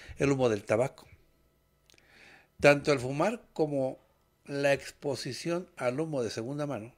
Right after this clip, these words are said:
o sea, que esté fumando otro, pueden causar broncoespasmo. También puede ser productos químicos, gases tóxicos, o cualquier otro contaminante ambiental.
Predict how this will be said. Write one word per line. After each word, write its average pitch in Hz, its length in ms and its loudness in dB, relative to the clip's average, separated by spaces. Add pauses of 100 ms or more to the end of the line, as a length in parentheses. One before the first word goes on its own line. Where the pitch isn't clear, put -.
(440)
o 117 80 -12
sea, 123 140 -2
que - 80 -14
esté 120 140 -6
fumando 120 360 -4
otro, 110 280 -6 (1040)
pueden 123 280 0
causar 107 600 -4 (140)
broncoespasmo. 110 840 -6 (1600)
También 143 280 0
puede 131 220 2
ser - 240 -6
productos 113 400 -6
químicos, 156 560 -8
gases 104 320 -6
tóxicos, - 840 -8 (1160)
o - 60 -12
cualquier 107 340 -4
otro 110 200 -6
contaminante 104 600 -8
ambiental. 101 680 -4